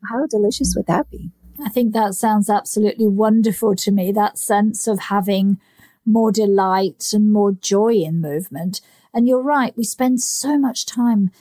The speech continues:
Speaker 2: sitting down. So we want one moment. And maybe we'll talk a little bit about sitting because you mentioned it there in the,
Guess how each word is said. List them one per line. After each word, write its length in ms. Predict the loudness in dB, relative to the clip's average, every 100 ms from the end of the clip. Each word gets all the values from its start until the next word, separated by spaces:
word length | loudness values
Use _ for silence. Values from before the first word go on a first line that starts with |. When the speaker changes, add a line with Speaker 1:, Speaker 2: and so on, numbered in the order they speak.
| _
Speaker 2:
sitting 880 | -12 -8 -8 -4 -6 -4 -2 0 0 -4
down. 760 | -4 0 0 0 0 -2 -10 -12
So 340 | -4 0 0
we 160 | 2 2
want 240 | 0 0
one 240 | 0 2 2
moment. 580 | 2 0 -4 -8 -14 -14 _ _ _
And 240 | -2 0 -2 _ _ -2
maybe 240 | 0 0
we'll 120 | 0
talk 240 | 0 -2 0
a 40 |
little 280 | 0 0 -2
bit 220 | -2 -2
about 360 | -2 0 -2 -4
sitting 540 | -4 -4 -2 -4 -2
because 380 | -2 0 -2 0
you 100 | 0
mentioned 680 | 2 2 0 -2 -2 -2 -2
it 160 | -4 -4
there 360 | -4 0 0 0
in 140 | 0
the, 200 | -2